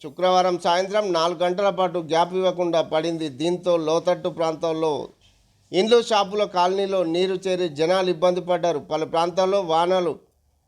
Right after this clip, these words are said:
నీటి మునిగాయి. చెట్లు విరిగిపడడంతో విద్యుత్ సరఫరా నిలిచిపోయింది. బాలానగర్లో అత్యధికంగా పదకొండు పాయింట్ యాభై మూడు సెంటీమీటర్ల వర్షం నమోదైంది. ఆరంగర్ వద్ద వరదలో బస్సు చిక్కుకుంది. ప్యాట్ని, నాలా పరిసరాల ప్రాంతాలన్నీ నీట మునిగాయి.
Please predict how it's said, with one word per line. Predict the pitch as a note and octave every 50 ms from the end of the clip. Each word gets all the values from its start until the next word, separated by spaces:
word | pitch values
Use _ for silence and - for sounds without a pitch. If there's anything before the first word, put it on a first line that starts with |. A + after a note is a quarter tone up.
| _ _ _ _ _ -
నీటి | - - E3+ F#3 F#3 G3
మునిగాయి. | G3 G3 G3 G3 F#3+ F#3+ F#3+ F#3+ F#3+ F3 D3 - - _ -
చెట్లు | F3 F3+ F3+ - G3 G3+ G3 F#3
విరిగిపడడంతో | D#3+ D#3+ F3 F3+ F3+ F3 F3+ F3+ F3+ F3 F3 F3 E3+ E3+ D3+ E3 F3 E3+ E3 D3+ C3+ - - _
విద్యుత్ | - A#2+ D3 D#3 D3+ D#3 F#3+ F3+ F#3
సరఫరా | F#3 F3 E3 D#3 E3 F3+ E3
నిలిచిపోయింది. | D#3+ E3 E3 E3 D#3+ - - F3 F3 F3 F#3 G3+
బాలానగర్లో | F#3 D3 B2 D3+ D3+ D#3+ E3+ E3+ E3+ E3+ E3+ E3+ E3 E3 F3 E3+ E3 F3 G3 G3+
అత్యధికంగా | - C#3+ C#3+ - - E3 E3 D#3 D#3+ E3+ E3 E3+ F#3 F#3
పదకొండు | F3 D#3+ D#3 D#3 C#3+ E3 E3+ E3+
పాయింట్ | D3+ E3+ E3 D#3+ D#3+
యాభై | D#3+ D#3 D3+ D#3+ D#3+
మూడు | D#3+ D#3+ D3+
సెంటీమీటర్ల | C#3+ - D#3 D#3+ E3 F#3+ G3 G3 F3+ F#3+ F#3 F3+
వర్షం | F3 E3+ E3 D3+ F3 E3+ E3 E3 - - - _ _ _ _ _ _ _ _ _ -
నమోదైంది. | C#3+ E3 F#3 G3+ G3+ G3 G3 G3 F#3+ F3 - - - _ _ _ _ _ _ _ _ -
ఆరంగర్ | - - G3 G#3+ G#3+ G#3 G#3+ G#3 G3+
వద్ద | G3 F#3 F3 D#3+ F3 F3+ F3 D#3+ C3+ - - _ _ _ _ _ _ _ _ _ -
వరదలో | D#3+ E3+ F3+ G3+ G3+ G3+ G3+
బస్సు | E3 D3 E3+ E3 E3+ -
చిక్కుకుంది. | F#3 F#3 G3 F3+ F3+ - F3+ E3+ F#3 F#3+ F#3 F#3 G3
ప్యాట్ని, | G3 F#3+ - E3+ D#3+ E3+ E3 E3+ F3+ F#3+ F#3+
నాలా | F3+ E3 D#3 D3+ D#3+ E3+ E3+
పరిసరాల | D#3+ E3 D#3+ D#3+ D3+ D#3 F3 E3+ F3 E3 D#3+
ప్రాంతాలన్నీ | D3 G#2+ D3+ D3+ D#3+ E3+ E3+ F3+ F3 F3 F3 F3 F3 G3 G3+
నీట | F#3 E3+ E3 E3+ E3 F3
మునిగాయి. | E3+ E3 E3+ E3+ E3+ E3+ E3 D#3 C3